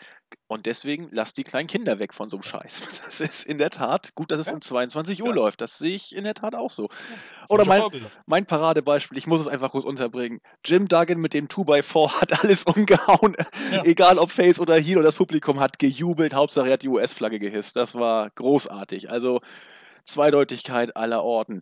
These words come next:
Speaker 1: Wie dem auch sei, wo wir gerade von Orten sprechen, Randy Orton hatte, das war doch eine Überleitung, Randy Orton hatte im sechsten Match <laughs> es mit besagt-, mit, mit Sheamus zu tun.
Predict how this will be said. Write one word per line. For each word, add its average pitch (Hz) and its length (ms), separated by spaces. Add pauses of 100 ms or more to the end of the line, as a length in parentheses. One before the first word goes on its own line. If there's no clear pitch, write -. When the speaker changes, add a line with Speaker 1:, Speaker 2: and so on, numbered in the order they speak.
(280)
Speaker 1:
Wie 180 120
dem 214 140
auch 147 160
sei, 147 400
wo 156 140
wir 170 80
gerade 147 160
von 135 180
Orten 170 340
sprechen, 139 600
Randy 214 420
Orton 190 460
hatte, 160 260
das 151 160
war 139 80
doch 131 60
eine 120 80
Überleitung, 104 520
Randy 202 240
Orton 165 320
hatte 156 160
im 135 140
sechsten 165 460
Match 170 360
<laughs> 208 680
es 175 220
mit 160 240
besagt-, 151 420
mit, 139 400
mit 139 120
Sheamus 214 500
zu 226 100
tun. 233 320